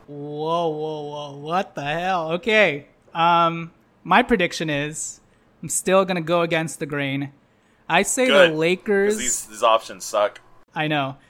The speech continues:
Speaker 1: So my prediction is the Lakers give up the twenty twenty-seven, twenty twenty-nine first unprotected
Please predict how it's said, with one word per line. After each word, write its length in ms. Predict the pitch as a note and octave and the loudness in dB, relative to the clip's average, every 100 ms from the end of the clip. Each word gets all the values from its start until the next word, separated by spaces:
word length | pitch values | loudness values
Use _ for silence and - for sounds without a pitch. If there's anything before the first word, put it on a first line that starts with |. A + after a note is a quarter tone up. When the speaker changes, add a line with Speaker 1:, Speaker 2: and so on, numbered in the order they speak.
| _ _ | _ _
Speaker 1:
So 300 | - A3 G3+ | -2 4 4
my 160 | F3+ G#3 | 6 2
prediction 460 | B3 A3 G#3 - F#3+ | 4 0 -2 -2 -2
is 160 | F3 | -2
the 100 | D#3+ | 0
Lakers 380 | E3 F#3 A3+ D3 | 0 0 0 -2
give 200 | F3+ D#3+ | -2 0
up 160 | D#3+ D#3+ | -2 -2
the 80 | |
twenty 280 | D3 F#3 F#3 | -4 -2 -2
twenty-seven, 640 | F3+ F#3 F3 E3 D#3+ D#3+ D#3+ | -2 -4 -2 0 0 -2 -6
twenty 320 | - F3+ F3 | -4 -4 -2
twenty-nine 460 | - F3 E3 D3+ | -4 -2 -2 -2
first 500 | D#3 D#3 D3 - - - | -2 -4 -2 -2 -6 -6
unprotected 840 | E3+ E3+ D#3+ D#3+ D3 - D3+ C#3+ | -4 -4 -2 -2 -4 -4 -4 -4